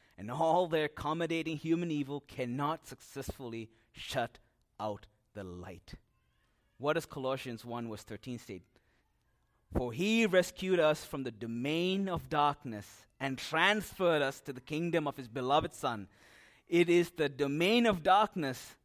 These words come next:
that could not overcome the light. And you know what the beauty is? That the light shines even today. The light still shines even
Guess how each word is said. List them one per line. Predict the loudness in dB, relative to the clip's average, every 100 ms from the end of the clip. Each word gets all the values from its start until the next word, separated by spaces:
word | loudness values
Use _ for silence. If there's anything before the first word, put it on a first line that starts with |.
| -6
that | -4
could | 8 10 10
not | 8 8 8
overcome | 4 4 4 2 2 2
the | -2
light. | -2 -2 -4 -4 -14 _ _ _ _
And | -4
you | 0
know | 2
what | 2
the | 0
beauty | 0 2 6 8
is? | 8 4 -10 _ _ _ _ _ _ _
That | 0 2
the |
light | 4 8 8 8 2
shines | -2 8 8 8 4 -2 -8 -18 _ _ _ _ 4
even | 8 10 10 8 4
today. | 6 6 6 2 -10 _ _ _ _ _ _ _ _ _ _ _ _ _ _ -2
The | 2
light | 8 8 8 4 -10 _ _
still | -20 0 10 12 12 8
shines | 2 2 4 4 0 -4 -10 _
even | 2 8 8 8 6 4 0